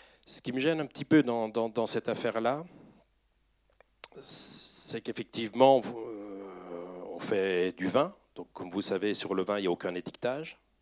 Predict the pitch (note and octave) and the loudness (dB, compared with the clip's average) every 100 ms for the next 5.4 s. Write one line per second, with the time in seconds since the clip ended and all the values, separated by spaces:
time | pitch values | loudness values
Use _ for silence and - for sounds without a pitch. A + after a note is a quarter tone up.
0 | _ - F2+ E2+ - F#2 F2 E2+ A2+ - | _ -12 -6 -4 -4 -4 -6 -12 -12 -8
1 | F#2 E2 F#2+ D#2+ F#2+ G#2+ - F#2 F2 F2 | -6 -6 -6 -6 -8 -8 -6 -4 -4 -4
2 | F2 F2 - G2+ B2+ E3+ - F#2 - F2 | -6 -8 -6 -2 -2 -2 -10 -12 -8 -6
3 | F2 E2+ D#2+ - G2+ A2 A2 F#2+ G#2 F#2+ | -6 -6 -8 -8 -2 0 0 0 -2 -2
4 | G2+ G2+ - G#2+ G2+ G2 F#2+ - F2+ F2 | 0 0 2 -4 -4 -4 -6 -2 0 0
5 | F2 G2+ D3 | 0 -2 -2